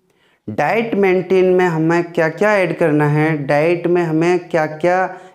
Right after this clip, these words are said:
ऐड नहीं करना, ये जानते हैं। तो दोस्तों, हमें अपनी डाइट में फिफ्टी परसेंट फाइबर और सैलेड को इस्तेमाल करना है, ड्राई फ्रूट्स को इस्तेमाल करना है,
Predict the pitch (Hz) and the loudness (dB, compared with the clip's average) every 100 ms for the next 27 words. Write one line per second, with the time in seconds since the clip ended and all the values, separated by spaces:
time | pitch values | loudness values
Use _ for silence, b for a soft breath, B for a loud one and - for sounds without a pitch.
0 | - 160 170 165 151 151 220 160 160 143 | -6 -4 0 0 2 2 0 0 0 0
1 | 160 165 147 156 156 175 175 170 151 151 | 0 0 0 0 0 -2 -2 -2 -2 -6
2 | - b b b b b b b b 220 | -8 b b b b b b b b 0
3 | 220 226 226 233 226 226 - b b b | 2 2 2 2 2 -2 -12 b b b
4 | b - 180 254 254 247 226 180 165 156 | b -4 0 2 0 2 2 2 0 0
5 | 165 165 175 170 - - _ - - - | 0 2 0 -4 -14 -20 _ -10 -10 -4
6 | 269 269 - 190 185 180 180 - 185 B | 0 0 0 -2 0 0 0 -2 -8 B
7 | B B _ - 170 170 185 180 208 202 | B B _ -10 -4 0 2 2 2 0
8 | 208 b b b - 190 185 - 175 156 | -6 b b b -6 -4 -4 -4 0 2
9 | 156 156 156 170 170 165 165 143 127 135 | 2 0 0 2 2 0 -2 -2 0 0
10 | 135 127 113 107 98 87 _ _ _ _ | -2 -4 -4 -6 -8 -16 _ _ _ _
11 | _ _ _ _ _ _ _ _ _ _ | _ _ _ _ _ _ _ _ _ _
12 | _ _ _ _ _ _ _ _ _ _ | _ _ _ _ _ _ _ _ _ _
13 | _ 127 175 202 233 - - 185 208 - | _ -2 0 2 2 0 0 2 2 0
14 | 196 208 185 - 170 165 143 147 131 135 | 0 2 0 0 2 2 0 0 0 0
15 | 139 139 | 0 -2